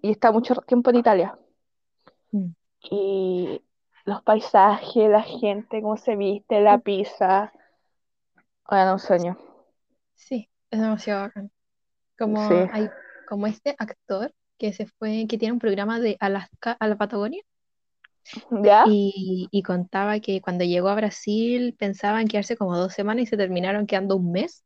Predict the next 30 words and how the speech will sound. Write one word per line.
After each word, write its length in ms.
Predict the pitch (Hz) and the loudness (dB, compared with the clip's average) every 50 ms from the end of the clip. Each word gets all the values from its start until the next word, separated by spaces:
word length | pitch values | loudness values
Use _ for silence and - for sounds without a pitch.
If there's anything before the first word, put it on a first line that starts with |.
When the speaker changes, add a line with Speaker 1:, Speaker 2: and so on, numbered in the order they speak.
| _ _ | _ _
Speaker 2:
Ya, 180 | 180 151 139 156 | -2 0 0 0
yo 100 | 160 175 | -2 -2
así 140 | 180 226 | -2 -2
me 80 | 214 214 | -2 -2
imagino. 360 | 208 202 185 185 - - - _ _ _ _ | -2 -4 -8 -10 -14 -18 -18 _ _ _ _
<laughs> 180 | _ _ _ _ | _ _ _ _
Como 260 | - 233 254 254 - - 269 - - 349 294 - - - | 0 4 4 4 4 4 0 0 0 -2 -4 -4 -4 -8
Speaker 1:
Sí. 200 | - - - - 480 - 214 - - _ _ - _ _ 262 _ _ - 466 440 381 294 | -10 0 4 6 6 6 4 -4 -10 _ _ -20 _ _ -20 _ _ -4 -4 -2 -2 -2
Speaker 2:
ir 200 | 180 190 247 277 | 2 4 4 4
Speaker 1:
Sí, 40 | 294 | 4
o 40 | 277 | 4
Speaker 2:
con 140 | 302 311 285 | 2 2 0
Speaker 1:
sea. 100 | 202 196 | 0 2
Speaker 2:
todo 160 | 226 247 285 | 2 4 4
el 80 | 294 - | 2 2
presupuesto 600 | - 294 302 294 302 247 - 240 254 - - 277 | 2 0 0 2 0 2 2 2 2 2 2 2
que 120 | 269 233 | 2 2
pueda, 440 | 208 - - 185 180 185 208 247 349 - - _ _ _ _ | 2 0 -2 -2 0 0 0 -2 -4 -6 -12 _ _ _ _
es 100 | - 202 | -2 -2
decir, 260 | 208 208 - 220 196 180 | -2 0 0 2 2 2
"Ok, 120 | 180 - 156 175 | 0 -2 -6 -6
me 100 | 175 175 | -6 -2
voy 160 | 180 196 208 | -2 -2 -2
por 220 | 214 - 208 202 - | -2 -4 -6 -6 -6
tanto 280 | _ 208 214 220 262 | _ -6 -4 -2 -2
y 80 | 262 226 | 0 -2
al 120 | 180 180 - | -2 -2 -4
final 260 | 180 180 185 185 185 | -8 -8 -8 -8 -10
quedarme 280 | _ 190 - 202 - | _ -12 -12 -10 -12
allá, 200 | - 226 233 214 | -12 -16 -18 -20